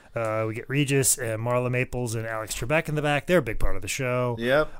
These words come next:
Speaker 1: We'll talk about them probably multiple times. And then we get to match number two.
Speaker 2: Well, you know, I said this, this show's real good, but this is one of the exceptions.
Speaker 1: This is for sure one of the ex-, exceptions.
Speaker 2: It might be the exception.
Speaker 1: Uh, Texas Tornado taking on Dino Bravo.
Speaker 2: Holy fuck.
Speaker 1: And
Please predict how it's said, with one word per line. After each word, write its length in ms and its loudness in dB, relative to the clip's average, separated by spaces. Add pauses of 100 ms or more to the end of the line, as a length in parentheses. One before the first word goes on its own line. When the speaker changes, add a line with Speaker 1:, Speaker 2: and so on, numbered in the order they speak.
Speaker 1:
We'll 100 -2
talk 160 -4
about 180 -6
them 140 -4
probably 300 0
multiple 340 -6
times. 480 -4
And 100 -4
then 240 4
we 120 6
get 160 2
to 80 0
match 300 4
number 220 0
two. 400 0
Speaker 2:
Well, 240 4
you 80 2
know, 80 2
I 80 4
said 240 4
this, 200 2
this 180 2
show's 260 6
real 140 2
good, 580 4
but 140 -6
this 200 4
is 160 2
one 140 2
of 60 2
the 80 4
exceptions. 720 4
Speaker 1:
This 260 8
is 140 4
for 140 0
sure 260 6
one 100 8
of 80 4
the 140 0
ex-, 300 -2
exceptions. 480 2
Speaker 2:
It 40 6
might 140 6
be 140 6
the 320 4
exception. 640 0
Speaker 1:
Uh, 360 6
Texas 360 2
Tornado 420 6
taking 340 2
on 160 2
Dino 380 4
Bravo. 480 4
Speaker 2:
Holy 480 8
fuck. 600 2
Speaker 1:
And 540 6